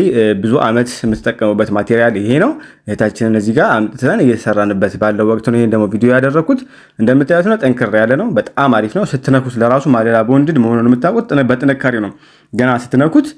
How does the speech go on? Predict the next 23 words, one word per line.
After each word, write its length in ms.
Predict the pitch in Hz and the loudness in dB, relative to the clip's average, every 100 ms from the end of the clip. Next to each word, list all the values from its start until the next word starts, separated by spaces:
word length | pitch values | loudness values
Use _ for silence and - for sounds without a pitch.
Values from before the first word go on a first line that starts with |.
| - _ _ - | -20 _ _ -8
በጣም 280 | 131 202 160 | -4 0 0
ጥቅጥቅ 320 | 127 - - 92 | 0 -8 -6 -2
ያለ 200 | 104 165 175 | 0 2 2
እና 160 | 113 120 226 - - | 2 0 0 -4 -8
ጠንካራ 420 | - 107 101 98 95 | -6 -4 -4 -2 -4
እቃ 140 | - 95 | -4 -6
ነው። 120 | 101 - - _ _ | -8 -14 -20 _ _
ምንጣፏ 360 | 110 123 131 117 117 | 2 2 2 0 0
ደግሞ 180 | 117 139 | 2 2
እህታችን 480 | 135 117 104 - 190 147 | 0 0 -4 -4 -4 -2
ይሄ 160 | 98 107 | -2 0
እዚህ 220 | 101 95 107 | 0 -2 -2
ጋር 200 | 110 107 - | 0 -2 -6
ምንጣፏን 460 | 104 104 113 127 120 | -8 -6 -4 -2 -2
እያስቆረጥኩላት 720 | 127 127 139 127 - 117 113 | -2 -4 -6 -6 -4 -4 -2
የነበርኩትን 680 | 113 104 110 113 - - 117 113 - - - | -2 0 -2 -2 -6 -2 -2 -2 -14 -20 -6
ሰዓት 280 | - 117 | -4 -2
ላይ 140 | 139 165 | -2 0
ያረኩት 380 | 113 110 - 113 | 2 0 -2 -2
ቪዲዮ 260 | 123 131 151 | 0 2 2
ነው። 120 | 208 | 2
እንደምታዩት 480 | 120 117 110 101 98 | 2 0 0 -2 0
ነው። 140 | 208 | -2